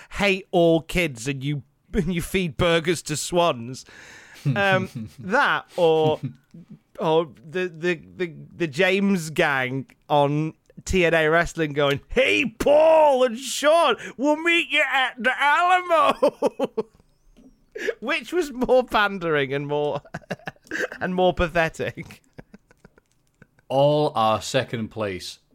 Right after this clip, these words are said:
Speaker 2: in <laughs> Billionaires Ted's War Room.
Speaker 1: Oh, that's a good shout. That's a good shout.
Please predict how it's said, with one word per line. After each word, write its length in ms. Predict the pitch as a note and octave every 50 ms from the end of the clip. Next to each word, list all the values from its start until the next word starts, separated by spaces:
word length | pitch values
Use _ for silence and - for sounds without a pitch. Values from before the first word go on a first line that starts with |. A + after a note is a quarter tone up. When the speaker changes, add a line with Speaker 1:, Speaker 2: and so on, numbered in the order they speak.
| _ -
Speaker 2:
in 300 | G#3 D3+ - E2+ C3+ - - -
<laughs> 100 | _ -
Billionaires 840 | - A2+ G#2+ G2+ G#2+ G#2+ G#2+ G2+ G2 G2 F#2+ G2 G2 G2 G2 F#2 - _ -
Ted's 400 | - - F#2+ F#2 F#2 F2+ F2 F#2+
War 400 | F2 D#2 F2+ F2+ F2 F2+ F2+ F2
Room. 340 | E2+ E2+ E2+ E2+ E2+ E2+ E2 E2+
Speaker 1:
Oh, 760 | C#3 C3+ C3 C3 C3 C3 C3 B2+ B2 B2 A#2+ A#2+ A#2 A#2+ A#2
that's 220 | A#2+ B2 A#2+ - -
a 60 | B2+
good 540 | G#2+ G#2 - - C3+ B2 A#2+ A#2 A#2 A2 -
shout. 640 | - - - A#2+ A2 G#2+ G#2 G2+ G2 F#2+ F#2+ - -
That's 300 | C3+ C#3+ C#3+ C#3+ - -
a 80 | C#3 B2
good 640 | G#2+ G2 - - B2 B2 A#2 A#2 A2+ A2+ A2 G#2
shout. 680 | - - - G#2+ G2+ G#2 G#2+ G2+ F#2+ F#2 F#2 E2 -